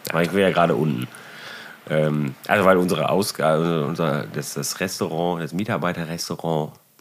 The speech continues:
Speaker 2: die Kantine ist, äh, auf Etage eins und, äh, die Küche ist, äh, im Erdgeschoss. Da ist, äh, <laughs> es war so halbe Stunde vor, vor Schließung,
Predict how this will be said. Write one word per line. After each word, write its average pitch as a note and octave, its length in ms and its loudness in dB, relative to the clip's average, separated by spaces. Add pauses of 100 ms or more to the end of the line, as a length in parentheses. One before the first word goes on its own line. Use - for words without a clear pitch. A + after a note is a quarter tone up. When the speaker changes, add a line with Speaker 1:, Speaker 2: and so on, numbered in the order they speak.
(140)
Speaker 2:
die - 80 -4
Kantine A#2 680 0
ist, - 240 -2
äh, F2+ 260 2
auf F2 360 -2
Etage E2+ 300 -2
eins F#2 380 0
und, E2+ 300 -4
äh, D#2 160 -2
die E2 100 -4
Küche F2 280 -6
ist, D#2 240 0
äh, D#2 200 0
im C#2+ 80 -2
Erdgeschoss. - 480 -4 (1700)
Da G2+ 100 8
ist, C3 260 4
äh, A2+ 360 6
<laughs> - 60 6 (480)
es E2 80 -2
war E2+ 180 4
so E2+ 220 4 (420)
halbe B2 260 6
Stunde A#2+ 300 4
vor, G2 400 4
vor E2+ 360 -4
Schließung, A2 640 -4